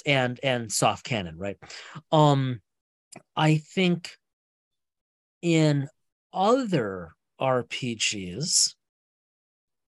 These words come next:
it would depend. Like, if I were running up the beanstalk with Android, well, there's so much guidance on that, and it would fit so naturally. Okay, easy. Uh, Star Wars, I'm sorry,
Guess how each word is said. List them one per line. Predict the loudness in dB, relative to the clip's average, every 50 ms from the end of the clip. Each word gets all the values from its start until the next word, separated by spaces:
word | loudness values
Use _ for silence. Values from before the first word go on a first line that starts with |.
| _ _ _
it | 2 4 6
would | 6 4 4
depend. | 2 -2 -2 0 0 2 2 4 4
Like, | 4 2 2 0
if | -4 -4 -2
I | -2 -2 0 0 0
were | 2 2 2 2 2 0 0 -2 -4 -6 -10 _ _ _
running | 0 4 6 6 6 6
up | 4 2 2
the | -2
beanstalk | -2 0 0 0 0 0 0 0 -2 -2 -4
with | -6 -6 -4
Android, | -2 0 2 2 0 0 -2 -2 -2 -2 -4 -8 -14 -20 -20 -12 2
well, | 4 4 6 6 2 2
there's | 2 4 4 4 4
so | 2 2 2
much | 2 2 0 -2 -2
guidance | -2 0 2 2 2 0 0 0 -2 -2
on | -2 -2
that, | -2 -4 -4 -2
and | -2 -4
it | -2
would | -2 -4 -4
fit | -6 -10 -6 2 2 2 4 2
so | 0 0 0 0
naturally. | 0 -2 -2 -4 -4 -6 -4 -2 -2 -2 -4 -4 -4
Okay, | -2 -2 -2 -2 -4 _ _ _
easy. | -8 -6 -6 -8 -10 -12 -18 -20 -20 -20 -20 -20 -20 -20 -20 -20 -20 -12 _
Uh, | 2 4 6 6 6 4
Star | 2 0 -2 -2 -2 -4 -2 0 0 4 4 6 6 6 4
Wars, | 2 2 0 2 2 2 2 0 -2 -4
I'm | -8
sorry, | -10 -10 -10 -10